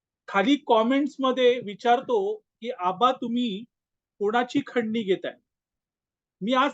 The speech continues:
त्या सगळ्यांना सांगतोय की, "हो, मी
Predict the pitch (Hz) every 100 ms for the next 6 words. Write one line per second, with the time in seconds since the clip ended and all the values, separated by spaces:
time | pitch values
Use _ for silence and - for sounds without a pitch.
0 | - 285 294 233 214 269 302 302 294 269
1 | 277 277 277 285 277 208 208 269 180 -
2 | _ _ _ _ _ _ _ _ 170 208
3 | 285